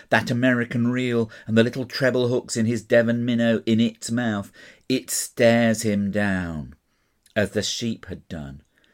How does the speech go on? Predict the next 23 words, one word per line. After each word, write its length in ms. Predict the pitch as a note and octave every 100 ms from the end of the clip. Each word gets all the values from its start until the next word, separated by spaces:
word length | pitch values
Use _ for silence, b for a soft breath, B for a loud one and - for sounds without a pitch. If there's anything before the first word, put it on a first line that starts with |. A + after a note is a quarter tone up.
| _ _ _ _ _ _
pricks 440 | - C#3 - -
his 220 | A#2 G#2+ -
conscience, 920 | A2+ G#2+ G2+ - C#2+ - - - - _ _ _ A2+ G2
goes 400 | B2 G#2+ G#2 -
deeper 520 | - A2 G#2+ G#2+ G#2
again, 560 | G2+ A2 A2 G#2 G2 b b b b b _ - D#2+
getting 440 | C2+ F#2 - F2+ E2+
a 80 | E2
long 600 | F2 F#2+ F#2 F2+ E2+ E2
look 520 | E2 F#2+ - - -
at 340 | F2+ D#2 - F#2
me. 800 | F2+ F2 F#2+ E2+ D2 C2+ C2 _ _ _ _ _ _ _ _
So 600 | - - A#2+ G#2+ F#2+ F2
much 400 | G2+ - - -
for 140 | -
the 120 | -
horror. 600 | - G#2 A#2+ C#2 - - _ _ _ _ _ _ _ _ _ _
It 140 | G2+ G2
has 160 | E2
changed 720 | - - F#2+ F#2+ F#2+ F#2 -
places. 720 | - E2+ E2+ - C2 - - _ _ _ _ _ _ _ _ _ _ _
The 120 | A2
catch. 680 | - C#3 C#3+ A2+ _ - _